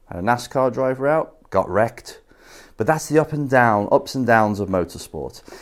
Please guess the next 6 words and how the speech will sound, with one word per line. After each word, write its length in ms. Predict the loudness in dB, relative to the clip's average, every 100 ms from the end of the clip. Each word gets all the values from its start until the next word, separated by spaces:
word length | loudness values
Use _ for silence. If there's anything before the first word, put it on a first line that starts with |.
| -12 -2
Now, 180 | 0 2
as 160 | 2
a 60 | 0
coach, 680 | 0 6 6 4 -14 -18 -20 _ _ _ _ -20 _ -20 _ _ _ _ _ _ -8
you're 140 | -8
traveling. 560 | 4 8 8 4 -8